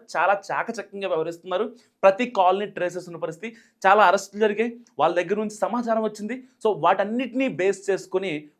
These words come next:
మన వాళ్ళు కొంతమంది అరెస్ట్ చేశారు. So ఇవన్నీ జరుగుతున్న నేపథ్యంలో అసలు అనుకోకుండా ఆ యొక్క, ఆ యొక్క డ్రైవర్ ఐ ట్వంటీ కార్ను వేసుకొచ్చి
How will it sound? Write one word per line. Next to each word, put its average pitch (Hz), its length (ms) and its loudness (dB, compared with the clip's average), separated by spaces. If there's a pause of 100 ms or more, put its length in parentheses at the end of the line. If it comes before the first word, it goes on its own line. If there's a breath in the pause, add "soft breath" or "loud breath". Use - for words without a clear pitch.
మన 160 140 -2
వాళ్ళు 180 240 0
కొంతమంది 165 440 -8
అరెస్ట్ 160 320 -2
చేశారు. 196 280 -2 (240 soft breath)
So 196 40 0 (100)
ఇవన్నీ 277 320 0 (100)
జరుగుతున్న 277 300 2
నేపథ్యంలో 240 380 0
అసలు 202 120 0
అనుకోకుండా 233 720 2 (380 loud breath)
ఆ 180 100 8
యొక్క, 208 140 2 (840)
ఆ 170 60 8
యొక్క 185 140 4
డ్రైవర్ 208 520 6 (300)
ఐ 180 120 4
ట్వంటీ 233 460 0 (140)
కార్ను 202 440 4
వేసుకొచ్చి 170 600 -10